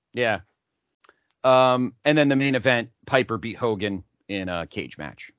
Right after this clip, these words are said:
So, uh, then we came to nineteen ninety-eight, which is one of the most infamous pay-per-views of all time, and not in a good way. Um,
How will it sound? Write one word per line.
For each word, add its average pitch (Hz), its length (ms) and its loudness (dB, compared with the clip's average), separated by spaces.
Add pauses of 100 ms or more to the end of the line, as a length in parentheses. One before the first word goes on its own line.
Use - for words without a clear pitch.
(120)
So, - 240 -20 (1400)
uh, 120 380 6 (120)
then 214 300 6
we 285 100 4
came 269 200 2
to 214 100 2
nineteen 214 300 2
ninety-eight, 160 500 4
which 147 200 -4
is 120 120 -4
one 156 120 -2
of - 20 -2
the 143 80 0
most 139 160 0
infamous 175 480 0
pay-per-views 127 720 -6
of 113 80 -6
all 117 140 0
time, 120 280 0
and 95 240 -8
not 117 300 2
in 104 100 -4
a 104 40 -8
good 113 180 -2
way. 95 240 -4 (480)
Um, 120 540 4